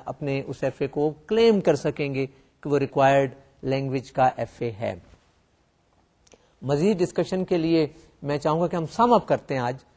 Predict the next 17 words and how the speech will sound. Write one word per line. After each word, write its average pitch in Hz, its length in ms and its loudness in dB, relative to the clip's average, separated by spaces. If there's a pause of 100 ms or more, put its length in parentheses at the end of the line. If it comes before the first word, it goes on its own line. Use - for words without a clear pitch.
(280)
آ، 131 320 0
آج 131 120 0
کا 147 100 -2
لیکچر 131 260 -4
کے 131 160 -8
لیے 139 100 -4
ہمارا 120 200 -4
ٹائم 120 260 -6
اتنا 147 220 -8
ہی 160 160 -4
ہے، 170 60 -4 (340)
تو 139 160 -6
ہم 135 100 -6
سم 180 280 -2
اپ 190 200 -2
کے 190 100 2
لیے 175 300 0